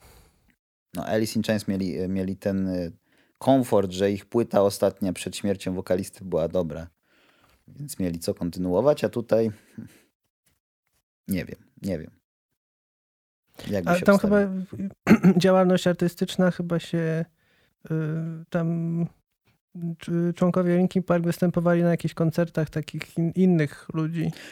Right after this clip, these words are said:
Speaker 1: To znaczy,
Speaker 2: Tak?
Speaker 1: był
Speaker 2: Były jakieś
Speaker 1: kon-,
Speaker 2: takie projekty chyba związane troszkę z
Speaker 1: był koncert pamiątkowy,
Speaker 2: Tak, tak, tak, o to miałem
Speaker 1: gdzie
Speaker 2: na
Speaker 1: tam
Speaker 2: myśli.
Speaker 1: wystąpili inni wokaliści. No i Mike Shinoda teraz nagrał płytę swoją, taką post-traumatic, y, nazywa się E P chyba, post-traumatic E P,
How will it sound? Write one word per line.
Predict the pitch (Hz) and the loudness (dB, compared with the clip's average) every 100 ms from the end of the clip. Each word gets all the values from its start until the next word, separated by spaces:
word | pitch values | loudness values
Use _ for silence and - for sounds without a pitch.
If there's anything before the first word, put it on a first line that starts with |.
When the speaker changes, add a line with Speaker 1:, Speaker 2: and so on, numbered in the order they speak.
| - | -6
Speaker 1:
To | 110 | 0
znaczy, | 117 185 202 | 4 4 2
Speaker 2:
Tak? | - | -2
Speaker 1:
był | 185 | 2
Speaker 2:
Były | 127 190 | 4 6
jakieś | 185 139 | 6 6
Speaker 1:
kon-, | 135 | 6
Speaker 2:
takie | 180 180 | 4 4
projekty | - 175 170 - 156 | 4 4 2 0 -2
chyba | 175 156 156 | 0 0 2
związane | 160 160 160 156 | 4 4 2 2
troszkę | 156 147 - 170 | -2 -4 -4 -4
z | |
Speaker 1:
był | 127 165 165 | 0 2 4
koncert | 156 139 - 113 | 2 4 0 0
pamiątkowy, | 123 113 104 - 87 78 80 90 104 | 2 2 0 -2 -4 -4 -4 -4 0
Speaker 2:
Tak, | - 156 143 | 4 4 4
tak, | - 156 - | -2 -2 -2
tak, | 151 151 | -6 -4
o | 160 | -6
to | 175 | -2
miałem | 170 | 0
Speaker 1:
gdzie | 165 | 2
Speaker 2:
na | 165 | 4
Speaker 1:
tam | 165 | 4
Speaker 2:
myśli. | 202 196 | 4 2
Speaker 1:
wystąpili | 165 110 98 107 98 | 0 0 -4 -4 -2
inni | 98 95 | 0 -2
wokaliści. | 90 85 92 82 78 - - 104 123 _ _ _ | -4 -2 -2 -2 -6 -10 -6 -6 -6 _ _ _
No | 113 | -2
i | 143 | 0
Mike | 135 127 - | 2 2 0
Shinoda | 117 117 117 107 | 0 2 2 2
teraz | 107 98 - | 2 2 0
nagrał | 101 95 90 | -2 0 -2
płytę | - 98 - 87 | 0 -2 -2 -4
swoją, | - 98 90 82 | -2 0 0 0
taką | 82 82 - 82 | -4 -8 -6 -8
post-traumatic, | 80 85 - - 87 85 82 80 - - | -4 -6 -4 -4 -2 -4 -6 -12 -14 -12
y, | - - - | -10 -10 -12
nazywa | 82 82 78 73 | -10 -10 -10 -12
się | - - 50 - | -10 -10 -12 -12
E | - | -14
P | - - | -10 -12
chyba, | - - - | -12 -18 -18
post-traumatic | - - - 50 50 - - - | -14 -14 -12 -12 -12 -14 -18 -18
E | |
P, | - 50 | -14 -16